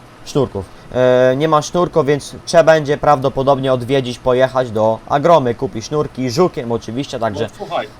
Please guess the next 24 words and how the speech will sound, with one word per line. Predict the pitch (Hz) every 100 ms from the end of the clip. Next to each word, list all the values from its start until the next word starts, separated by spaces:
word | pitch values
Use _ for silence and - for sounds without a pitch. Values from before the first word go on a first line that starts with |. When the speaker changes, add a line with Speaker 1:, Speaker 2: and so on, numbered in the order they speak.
| -
Speaker 1:
no. | 110 92 - - - - - - - - -
Speaker 2:
Mówił, | 175 190 185
że | 165 180
nie | 185
ma | 170
sznurku, | 165 202 202 175
bo | 170
wszystko | 180 - 180
poszło, | 175 160 143 139
bo | 143
ja |
miałem | 151 156 147
tam | 151
w |
zapasie, | 131 139 165 165 165 165 143 - -
stodole, | - 151 160 160 151
ale | 143 147 139 117 - - - -
wszystko | 208 196 -
poszło, | 165 143 131 131
bo | 123 127 123 120 131 - -
prasowo, | 156 151 175 147
prasowo, | 151 147 160 156 139 135 - - -
chciał | - 165
jeszcze | 151 143